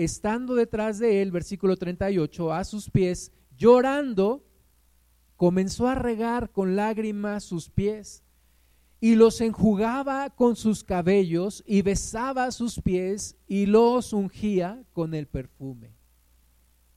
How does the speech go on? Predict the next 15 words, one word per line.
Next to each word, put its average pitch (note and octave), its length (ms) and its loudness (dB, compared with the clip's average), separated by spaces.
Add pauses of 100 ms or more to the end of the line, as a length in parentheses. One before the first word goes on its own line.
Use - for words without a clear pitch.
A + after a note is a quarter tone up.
(580)
¿Te E3 80 6
imaginas G3+ 600 0
la F#3+ 140 -2
escena? A#3 480 -4
Jesús - 520 -4 (280)
semi G3+ 600 -2
recostado, A3 920 -2 (220)
ahí F3 480 -4
en D#3 180 -4
el, D#3 400 -4
casi E3+ 380 -6
a D#3+ 80 0
ras E3 320 -6
de F3+ 80 -6
suelo, A#3 520 -4